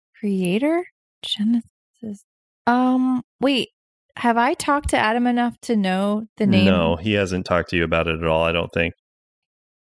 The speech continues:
Speaker 1: I don't know what that is.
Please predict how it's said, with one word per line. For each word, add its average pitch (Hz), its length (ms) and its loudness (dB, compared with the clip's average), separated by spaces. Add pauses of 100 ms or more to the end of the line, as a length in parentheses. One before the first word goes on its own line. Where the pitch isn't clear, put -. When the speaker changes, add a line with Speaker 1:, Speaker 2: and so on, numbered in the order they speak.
(140)
Speaker 1:
I 240 140 0
don't 226 440 -2 (500)
know 247 600 0
what 240 180 0 (200)
that 208 220 2
is. 196 640 -4